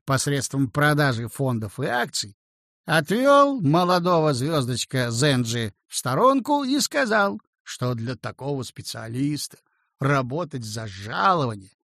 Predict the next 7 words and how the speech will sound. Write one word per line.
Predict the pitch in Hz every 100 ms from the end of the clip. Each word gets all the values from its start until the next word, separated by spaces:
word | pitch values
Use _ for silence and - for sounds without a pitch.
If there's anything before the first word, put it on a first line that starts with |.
| _
просто | - 117 170 - 139
идиотизм, | 123 113 113 104 - 220 247 156 98 _ _ _
и | -
что | 123 - 190 214
он | 262 294 202 175
немедленно | 185 160 170 226 175 175 156
принесёт | 151 147 139 - 202